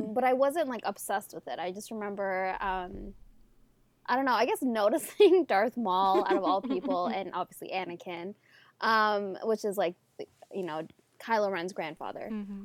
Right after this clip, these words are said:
Speaker 2: Um,
Speaker 1: Mm-hmm.
Speaker 2: so I, yeah, I wasn't, like, obsessed with it. I wasn't, like, invested at all with it as a child. Um, and then cut to high school,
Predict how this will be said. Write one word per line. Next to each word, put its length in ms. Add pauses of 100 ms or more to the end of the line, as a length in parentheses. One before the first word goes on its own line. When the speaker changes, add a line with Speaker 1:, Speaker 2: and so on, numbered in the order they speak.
(140)
Speaker 2:
Um, 340
Speaker 1:
Mm-hmm. 380
Speaker 2:
so 760
I, 960
yeah, 240
I 100
wasn't, 280
like, 160
obsessed 340
with 140
it. 20
I 60
wasn't, 260
like, 200
invested 500
at 140
all 200
with 200
it 100
as 160
a 40
child. 500 (360)
Um, 400
and 120
then 140
cut 220
to 320
high 140
school, 640